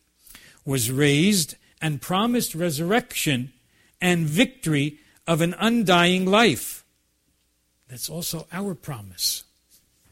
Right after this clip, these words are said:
The Byzantine troparion and kondakion of this feast from the fourth century testify, "In giving birth,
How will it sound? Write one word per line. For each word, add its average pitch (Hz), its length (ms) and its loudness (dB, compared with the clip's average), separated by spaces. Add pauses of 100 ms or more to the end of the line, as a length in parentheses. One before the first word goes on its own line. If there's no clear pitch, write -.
(720)
The 139 80 -8
Byzantine 185 600 4
troparion 160 800 0 (460)
and 147 200 -4
kondakion 156 680 2
of 143 200 -4
this 156 220 2
feast - 580 0 (280)
from 170 280 0
the 165 100 2
fourth 226 340 4
century 202 560 0
testify, 143 920 -2 (840)
"In 165 260 -4
giving 220 440 2
birth, 160 520 0